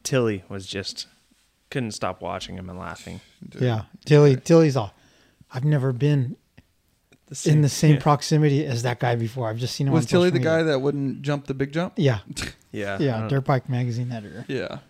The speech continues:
Speaker 1: And
Speaker 3: But
Speaker 1: even, uh, even Chicken was talking about him yesterday at lunch.
Speaker 3: <laughs>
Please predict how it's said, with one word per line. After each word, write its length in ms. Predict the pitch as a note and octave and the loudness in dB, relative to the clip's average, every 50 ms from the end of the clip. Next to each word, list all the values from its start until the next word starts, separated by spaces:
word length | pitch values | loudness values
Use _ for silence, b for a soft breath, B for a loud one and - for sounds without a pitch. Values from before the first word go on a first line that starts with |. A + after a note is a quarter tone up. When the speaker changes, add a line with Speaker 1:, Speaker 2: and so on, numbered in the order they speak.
| _ _ - | _ _ -4
Speaker 1:
And 160 | C3 C3+ C3+ | -2 0 2
Speaker 3:
But 80 | C3+ | 2
Speaker 1:
even, 280 | B2 D3+ D#3 E3 D3+ C#3 | 2 2 2 0 2 2
uh, 340 | B2+ A#2 A2 G#2+ G2+ - - - - | 2 2 2 2 0 -2 -8 -10 -6
even 240 | C#3+ C#3 C3+ C3+ A#2 | -4 -4 -2 -2 -2
Chicken 320 | - - E3+ - - C#3 | 0 -2 -4 -2 -2 -4
was 140 | A2 G2+ - | -4 -4 -4
talking 200 | - G#2 G2+ G2+ G2 | -6 -6 -6 -6 -8
about 160 | G2 F#2+ F#2+ | -8 -8 -8
him 100 | F#2+ G2 | -8 -8
yesterday 320 | G#2 - - - G2+ G2 | -8 -10 -10 -12 -10 -10
at 100 | F#2 - | -10 -8
lunch. 360 | A2 C3 B2 - - - - - | -8 -8 -8 -8 -10 -14 -16 -4
Speaker 3:
<laughs> 80 | - | 6